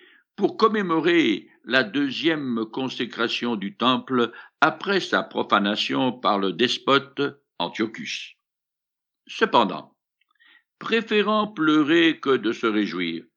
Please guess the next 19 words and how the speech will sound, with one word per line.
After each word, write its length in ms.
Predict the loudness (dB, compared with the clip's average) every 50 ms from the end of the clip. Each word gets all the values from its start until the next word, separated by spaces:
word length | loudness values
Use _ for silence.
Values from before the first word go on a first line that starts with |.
| _ _ _ _ _ _
les 280 | 2 4 4 4 2 0
Israélites 640 | -4 -2 2 4 4 4 4 2 0 -4 -6 -6 -4
rajoutent 400 | -2 -2 -2 -2 -4 -10 -10 -8
ici 600 | -8 -8 -8 -8 -10 -10 -10 -10 -12 -12 -14 _ _ _ _ _ _ _ _ _ _ _ _ -6
et 120 | -4 0
là 400 | 2 4 4 4 2 2 -2 -10 _ _ _ _
des 200 | -12 -8 -8 -8
jeûnes 400 | -6 -4 -4 -4 -4 -4 -6 -10
pour 200 | -12 -12 -10 -8
marquer 340 | -6 -6 -6 -6 -4 -6 -4
divers 460 | -4 -2 -4 -2 0 -2 -2 -2 -2
événements 420 | -4 -2 -2 0 0 0 0 -2 -2
tragiques 600 | -2 -2 -2 0 0 -2 -4 -4 -6 -4 -6 -6
de 180 | -4 -2 0
la 160 | 0 0 0 -2
vie 180 | -4 -8 -8
de 80 | -6 -6
la 140 | -6 -4 -4
nation. 400 | -4 -2 -2 -4 -4 -6 -8